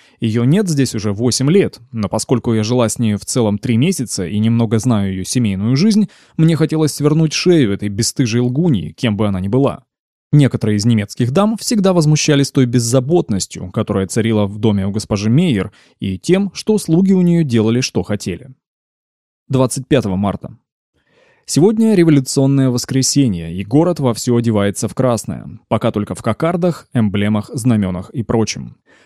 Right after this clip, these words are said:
Гарнизон, милиция, которая заменила полицию, и всевозможные делегаты проследовали на рандеву у собора, причем все они несли по одному или более красному флагу. Иногда с надписями,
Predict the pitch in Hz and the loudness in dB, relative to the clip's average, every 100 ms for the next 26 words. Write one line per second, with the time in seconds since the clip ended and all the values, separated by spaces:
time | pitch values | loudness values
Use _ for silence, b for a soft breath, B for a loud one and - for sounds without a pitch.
0 | b 139 147 190 175 143 156 147 151 135 | b -2 0 2 2 2 2 2 2 4
1 | 113 - 139 135 143 147 143 147 143 147 | 0 -2 -2 0 -2 -2 0 0 2 2
2 | 147 143 135 131 135 127 - 135 131 139 | 2 2 2 2 0 0 -2 0 0 -2
3 | - 196 165 147 131 127 117 120 110 117 | -4 -4 0 2 2 2 2 0 0 0
4 | 127 185 214 208 190 190 156 151 147 147 | 2 0 0 -2 -2 -2 -2 0 0 2
5 | 139 123 120 120 117 113 113 113 143 160 | 2 2 2 2 2 0 -2 -2 -2 2
6 | 202 123 76 - 117 - 104 - - 180 | 2 2 -2 -4 -4 -2 -4 -2 0 2
7 | 190 180 160 175 175 120 113 113 113 151 | 2 0 0 -2 0 0 2 2 0 2
8 | 180 117 110 110 113 117 127 98 113 110 | 2 0 2 2 2 0 -2 -2 -2 -2
9 | 151 156 113 76 - b b b - 117 | -2 -2 -2 -6 -18 b b b -4 0
10 | 110 107 95 147 175 190 - 180 180 | 0 -2 -4 -4 -2 -2 -2 0 -2